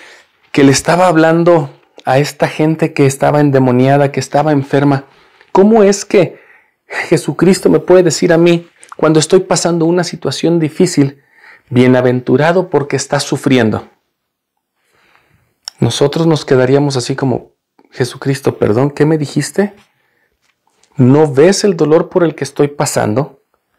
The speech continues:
¿No ves que estoy enfermo? ¿No ves que me voy a morir de car-, de cáncer? ¿No ves que no tengo ni para comer?".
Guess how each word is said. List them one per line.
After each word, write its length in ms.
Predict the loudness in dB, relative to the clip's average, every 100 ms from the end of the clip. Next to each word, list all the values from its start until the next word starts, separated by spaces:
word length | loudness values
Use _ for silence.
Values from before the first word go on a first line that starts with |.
| _ -20 -20 -6 0
¿No 240 | 2 4
ves 340 | 4 4 0
que 120 | -4 -6
estoy 360 | -4 -2 -2
enfermo? 580 | -2 -6 -6 -4 -2 0
¿No 120 | 2
ves 260 | 4 2 0
que 100 | -2
me 100 | -2
voy 180 | 0 -2
a 80 |
morir 300 | 0 -2 -2
de 160 | -2 -2
car-, 260 | 0 0 -2
de 280 | -2 -2 0
cáncer? 400 | -2 0 -2 0
¿No 200 | 0 2
ves 260 | 2 2
que 80 | -2
no 160 | -2 -2
tengo 280 | -2 0 0
ni 120 | -2
para 260 | -4 -4
comer?". 420 | -2 -2 -2 -4